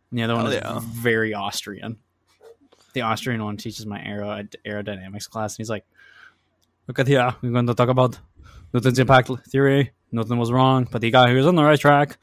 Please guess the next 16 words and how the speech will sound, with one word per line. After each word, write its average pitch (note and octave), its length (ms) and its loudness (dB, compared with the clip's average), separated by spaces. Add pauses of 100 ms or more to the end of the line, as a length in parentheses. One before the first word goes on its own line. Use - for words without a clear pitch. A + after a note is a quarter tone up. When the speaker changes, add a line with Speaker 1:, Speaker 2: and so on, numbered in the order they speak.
(160)
Speaker 1:
so - 120 -8
here A2+ 80 0
we B2+ 120 2
are. A#2+ 280 2 (260)
He's A2+ 120 -6
a A2+ 60 2
plate. D3+ 320 4 (340)
Yeah, A2+ 380 0 (280)
yeah, A2 460 2
the A#2+ 120 4
air B2+ 60 8
is B2+ 60 4
coming C3+ 240 2
at C3 60 0
the C3 80 -2
plate. B2+ 400 -2